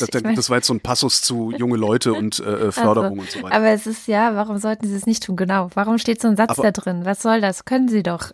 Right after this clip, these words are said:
Speaker 2: äh?
Speaker 1: Ne, aber
Speaker 2: Hm.
Speaker 1: frei und mobil? Ich ver-, ich verstehe den Satz wirklich nicht. Sich frei und mobil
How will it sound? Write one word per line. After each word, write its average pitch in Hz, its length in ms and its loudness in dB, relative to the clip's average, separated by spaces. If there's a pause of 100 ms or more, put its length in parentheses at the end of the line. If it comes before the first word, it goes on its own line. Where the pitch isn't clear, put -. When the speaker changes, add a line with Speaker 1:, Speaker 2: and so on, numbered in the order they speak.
Speaker 2:
äh? 226 280 4 (480)
Speaker 1:
Ne, 131 240 0
aber 120 280 -8 (760)
Speaker 2:
Hm. 190 120 -8
Speaker 1:
frei 160 400 2
und - 300 0
mobil? 127 600 -2 (320)
Ich - 220 -10 (360)
ver-, - 240 -8
ich - 160 -8
verstehe 170 320 2
den 123 120 4
Satz 139 240 -2
wirklich 143 280 -4
nicht. 98 260 -10 (1300)
Sich 123 240 -6
frei 160 340 2
und 165 280 0
mobil 143 460 -2